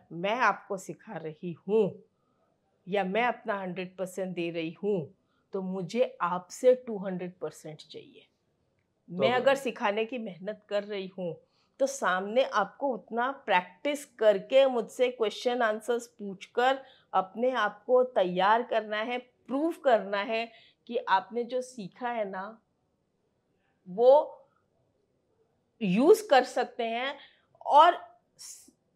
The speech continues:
Speaker 1: उसका जो पर्पस है ना सीखने का, basically, मैं ये चाहती हूँ कि लाइफ में आगे आपको किसी की ज़रूरत ना पड़े, आपको किसी से पूछना नहीं पड़े कि मार्केट क्या लगता है।
Speaker 2: हम्म,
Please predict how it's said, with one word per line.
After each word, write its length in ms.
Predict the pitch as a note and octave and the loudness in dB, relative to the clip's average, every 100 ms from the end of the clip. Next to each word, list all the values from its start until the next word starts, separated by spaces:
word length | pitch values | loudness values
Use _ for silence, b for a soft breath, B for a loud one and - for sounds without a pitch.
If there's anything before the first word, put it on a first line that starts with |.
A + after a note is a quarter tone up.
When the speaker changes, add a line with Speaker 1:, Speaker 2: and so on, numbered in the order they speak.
| _ | _
Speaker 1:
उसका 300 | A#3+ A#3+ D4 | -10 0 4
जो 120 | D4 E4 | 4 2
पर्पस 600 | - G#3+ G3 - D#4 E4+ | 4 4 6 4 4 4
है 100 | C4 | 0
ना 120 | G#3+ | -2
सीखने 440 | - F#3+ - E3 | -4 -10 -10 -12
का, 160 | D3+ F#3+ | -8 -6
basically, 720 | F3+ D#3+ - E3 E3+ E3 A#3+ C#4 _ _ _ _ _ _ _ | -6 -8 -10 -6 -6 -4 -8 -12 _ _ _ _ _ _ _
मैं 100 | A3+ | 4
ये 320 | B3+ G3 A#3+ C4+ | 6 6 6 6
चाहती 480 | C#4 G#3 F#3+ F#3 | 4 0 0 -2
हूँ 460 | F3+ F#3 F#3+ G#3+ A3 _ _ _ _ | -2 -4 -6 -8 -12 _ _ _ _
कि 120 | B3 | -10
लाइफ 560 | G3+ E3+ F3+ G3+ A3+ - | -8 -2 0 0 -2 -8
में 80 | A3+ | -8
आगे 300 | G#3+ E3 F3 | -6 -6 -6
आपको 360 | F#3 E3+ - F#3+ | -8 -8 -12 -14
किसी 340 | F3+ E3 F#3 | -14 -16 -16
की 160 | F#3 G#3 | -14 -16
ज़रूरत 680 | D#3+ - E3 E3+ E3+ F3+ - | -16 -18 -16 -14 -10 -10 -10
ना 120 | D#3 | -16
पड़े, 360 | - D3 B2+ - b b b - | -14 -14 -14 -18 b b b -2
आपको 340 | G3+ G3+ B3+ | -2 2 0
किसी 340 | B3 A3+ F#3 A3 | 0 -6 -10 -6
से 140 | B3+ | -6
पूछना 600 | B3 - F#3 - A3+ A3+ | -6 -10 -10 -8 -4 -2
नहीं 300 | A3 G#3+ A3 | -2 -4 -6
पड़े 440 | A3 F3+ F3 G3+ B B _ | -2 -2 -2 -4 B B _
कि 60 | A3+ | -8
मार्केट 520 | G3+ E3+ D#3 F#3+ F#3 | -4 -4 -6 -12 -6
क्या 140 | F#3+ | -6
लगता 380 | E3 C#3+ - - | -6 -8 -14 -20
है। 240 | C3 - _ _ _ _ | -20 -20 _ _ _ _
Speaker 2:
हम्म, 480 | B2+ A#2+ A#2 A#2 A2+ | -16 -14 -14 -16 -18